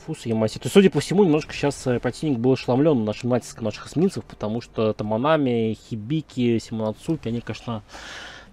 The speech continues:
дали время. Самое главное, не дали время. Дали время на манёвр, дали время на всё. Но опять же, как мы уже выяснили, Колорадо нас по скорости не догонит, что тоже немаловажно.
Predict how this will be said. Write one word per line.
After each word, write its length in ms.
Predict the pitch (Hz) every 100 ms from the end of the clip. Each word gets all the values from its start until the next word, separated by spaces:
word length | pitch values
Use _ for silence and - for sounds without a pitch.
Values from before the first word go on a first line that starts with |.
| -
дали 260 | 110 151
время. 380 | 131 120 104 87 - - _ _ -
Самое 300 | - 110 110
главное, 240 | 147 127
не 40 |
дали 160 | 107 110
время. 340 | 107 107 92 87 - - - - -
Дали 200 | 101 101
время 220 | 117 107
на 60 |
манёвр, 300 | 107 110 143
дали 140 | 110 104
время 180 | 110 104
на 80 |
всё. 300 | 101 - 95 87 - - - - - - - - - - -
Но 100 | 120
опять 220 | 131 190
же, 60 | 147
как 100 | -
мы 60 | 135
уже 120 | 123
выяснили, 320 | 151 165 127
Колорадо 240 | 123 143
нас 140 | 139 139
по 120 | -
скорости 460 | - 208 156 - 113
не 80 |
догонит, 420 | 104 104 139 170 113
что 120 | -
тоже 200 | - 107
немаловажно. 600 | 101 98 98 98 92 90